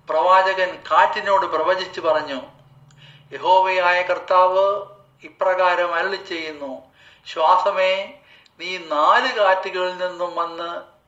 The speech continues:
ഈ നിഹതന്മാർ ജീവിക്കേണ്ടതിന് അവരുടെ മേൽ ഊതുക." അപ്പോൾ ശ്വാസം അവരിൽ വന്നു, അവർ ജീവിച്ചു, ഏറ്റവും വലിയ സൈന്യമായി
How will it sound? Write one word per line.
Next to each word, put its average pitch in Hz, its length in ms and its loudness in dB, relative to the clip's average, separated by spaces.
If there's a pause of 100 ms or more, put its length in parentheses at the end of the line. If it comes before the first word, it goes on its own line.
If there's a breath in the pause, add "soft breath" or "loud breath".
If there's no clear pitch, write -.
ഈ 165 200 -14
നിഹതന്മാർ 175 880 -2
ജീവിക്കേണ്ടതിന് 185 1080 -2 (600 loud breath)
അവരുടെ 180 600 0
മേൽ 165 440 -6
ഊതുക." 160 400 -6 (1700 soft breath)
അപ്പോൾ 170 540 -4
ശ്വാസം - 840 0
അവരിൽ 170 420 0
വന്നു, 160 580 -4 (380)
അവർ 151 320 -2 (120)
ജീവിച്ചു, 175 720 -10 (600 soft breath)
ഏറ്റവും 202 920 -6
വലിയ 180 360 -4
സൈന്യമായി 151 1000 -2